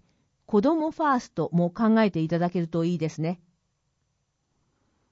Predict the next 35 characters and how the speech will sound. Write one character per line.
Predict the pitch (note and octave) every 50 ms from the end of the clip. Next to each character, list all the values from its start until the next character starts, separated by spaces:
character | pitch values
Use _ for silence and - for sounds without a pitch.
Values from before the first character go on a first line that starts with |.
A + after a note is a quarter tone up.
| _ _ _ _ _ _ _ _ _ _ _ _ _ -
子 | - A#3+
ど | A#3+ D4 E4
も | F4 F#4+ F#4+
た | - F4 D#4+
ち | - - G#3+
の | G3+ F#3+ F#3
記 | F3+ - - G#3+
憶 | A#3+ C#4 - - D#4+
に | D4 D4 C#4+
残 | C4+ C4+ C4 - C#4+ C#4
る | G#3+ F3+
取 | - F3 E3+ E3+ G3
り |
組 | F#3 - G#3 G3 F#3 F3
み | E3
を。 | D#3 D#3 D#3 - _ _ _ _ _ _ _ _ _ _ _ _ _ _ _ _ _ _ _ _ _ _ _ _ _ _ _ _ _ _ _ _ _ _ _ _ -
司 | - - -
会、 | - A#3+ A3+ G#3+ G3 - _ _ _ _ _ _ _ _ _ _ _ _ _ _ _ _ _ _ _
区 | - D#4
で | D4+ C#4 B3
は、 | F3+ E3+ D#3+ F3 _ _ _ _ _ _ _ _ -
部 | D3+ D#3+ F3+
活 | F3+ - D#4 E4+ - - A3+
動 | G3 F#3 E3+ E3 E3 - - _ -
夢 | F#3 F#3+ G#3+ A#3+ D#4 E4 D4+
応 | - B3+ C4+ C#4+
援 | D4 D4 D4 C#4 C4
プ | - -
ロ | C4 C4+ C4+
ジ | A#3 G#3
ェ | F#3
ク | - -
ト | - D#3 D3 -
な | E3+ E3 E3+ F3
ど、 | D#3+ D#3 E3